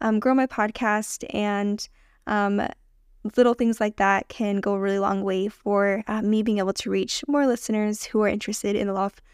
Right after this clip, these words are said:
um, attraction and positive psychology. So thank you so much if you're willing to do that. Um, it means the world <laughs> to me. Um,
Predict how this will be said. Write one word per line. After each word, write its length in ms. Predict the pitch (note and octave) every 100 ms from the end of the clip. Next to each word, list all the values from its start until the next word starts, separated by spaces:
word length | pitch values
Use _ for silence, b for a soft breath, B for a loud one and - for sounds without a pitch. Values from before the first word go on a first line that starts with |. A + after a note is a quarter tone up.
| b b -
um, 160 | G3 -
attraction 720 | A#3 C#4+ B3+ - B3+ B3+ A#3+
and 100 | G#3
positive 300 | F3 F#3 F#3
psychology. 580 | F3 - - - - A3 _ -
So 280 | - G#3+ A3 b b b -
thank 160 | B3+
you 80 | C#4
so 240 | - C4+
much 300 | C#4 A#3+ B3+
if 60 | -
you're 120 | A3+
willing 160 | G#3+ G#3+
to 100 | A#3
do 160 | G3+
that. 300 | F#3+ G#3 G3+ -
Um, 240 | G3 G3
it 60 | G3
means 340 | G#3 G3+ -
the 140 | - G#3+
world 300 | G3+ G3+ -
<laughs> 80 | _
to 100 | - - -
me. 280 | C#4+ A#3 - b b b b b b b b -
Um, 420 | B3 A#3+ A3+